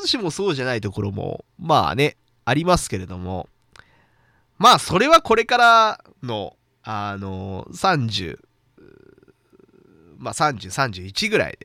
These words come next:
でね、あのー、ちょっとで、そ-、その、二十代後半の三年でできなかったことを、まあその三十代の、まあ前半、まあ三十、三十一、三十二ぐらい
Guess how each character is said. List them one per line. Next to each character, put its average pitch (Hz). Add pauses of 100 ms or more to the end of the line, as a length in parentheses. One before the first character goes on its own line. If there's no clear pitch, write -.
で -
ね、 - (220)
あ 92
の -
ー、 -
ち 131
ょ -
っ -
と 92
で、 104 (260)
そ-、 131
そ 160
の、 147 (400)
二 175
十 277
代 127
後 156
半 139
の 143
三 180
年 165
で 156
で 151
き 180
な 185
か 110
っ -
た -
こ 101
と 135
を、 95 (640)
ま 180
あ -
そ 117
の 107
三 143
十 120
代 85
の、 69 (160)
ま 113
あ 101
前 104
半、 104 (140)
ま 104
あ 95
三 101
十、 92
三 98
十 90
一、 90 (100)
三 101
十 92
二 98
ぐ 117
ら 147
い -